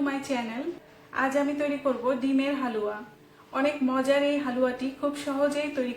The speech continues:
করা যায়। চলুন দেখে নিই এই হালুয়াটি তৈরি করতে কি কি লাগবে। ডিম নিয়েছি চারটি, অবশ্যই নরমাল টেম্পারেচারের ডিম নিতে হবে। ফ্রিজে রাখা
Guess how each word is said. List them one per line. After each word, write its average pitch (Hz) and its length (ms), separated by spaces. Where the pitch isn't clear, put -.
করা 220 240
যায়। 202 180
চলুন 302 340
দেখে 302 240
নিই 330 140
এই 285 140
হালুয়াটি 277 340
তৈরি 269 220
করতে 277 220
কি 285 160
কি 269 160
লাগবে। 202 300
ডিম 285 240
নিয়েছি 285 300
চারটি, 254 360
অবশ্যই 277 460
নরমাল 240 360
টেম্পারেচারের 277 760
ডিম 254 120
নিতে 262 260
হবে। 240 220
ফ্রিজে 294 320
রাখা 320 180